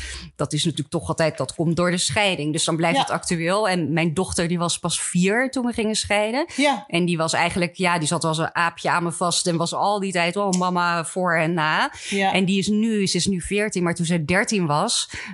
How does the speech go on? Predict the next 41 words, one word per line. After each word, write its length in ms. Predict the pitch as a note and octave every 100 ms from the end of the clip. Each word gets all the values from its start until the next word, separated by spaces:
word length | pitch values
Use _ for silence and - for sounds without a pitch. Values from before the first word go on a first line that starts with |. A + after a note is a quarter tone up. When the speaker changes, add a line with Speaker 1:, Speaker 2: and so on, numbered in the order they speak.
| -
Speaker 1:
ehm, 80 | F3
en 720 | D#3+ D#3+ D#3+ D#3 D#3 D3+ D3+ -
natuurlijk 460 | D#3 C#3 C#3+ -
helemaal 240 | B2+ E3 D3+
vol 220 | - E3
in 100 | E3
de 60 | D3+
puberteit 540 | E3+ D#3 F3+ F#3 F#3+
kwam, 180 | D#3+ D3+
ja, 200 | F#3+ D#3+
toen 160 | F3
had 180 | E3+ E3+
ik 100 | F#3+
het 120 | C4+
ineens 340 | G#3+ E3+ D3+ -
gedaan. 460 | E3 D3+ C#3+ F#3+ C4 - - F#3 -
En 260 | - G#3+ E3+
heeft 260 | B2 D3+
ze 100 | -
bijvoorbeeld, 340 | D#3+ D3 D#3 D#3
wilde 300 | D3+ D#3 D#3
ze, 260 | D#3 D#3 D3+
nou, 160 | F3
ik 60 | D3
heb 120 | D3+
haar 100 | D3
be-, 120 | C#3+ -
een 160 | E3
jaar 300 | D#3+ E3 D#3+
lang 340 | D#3+ D#3 D#3+ D#3+
nauwelijks 640 | D#3+ E3+ F3+ F3+ F3 E3
gezien. 560 | - D3 F3+ A3 E3+ D3+ - - -
Dus 180 | E3 F3
zo 120 | F#3+
blijft 340 | F3 G#3+ A3+
het 160 | A3 -
elke 440 | - B3+ C#4 C4 A#3
keer, 320 | A#3 G#3+ G#3
blijft 280 | G3+ G3 -
dat 160 | F#3+
weer, 400 | F#3 G3 F#3 F#3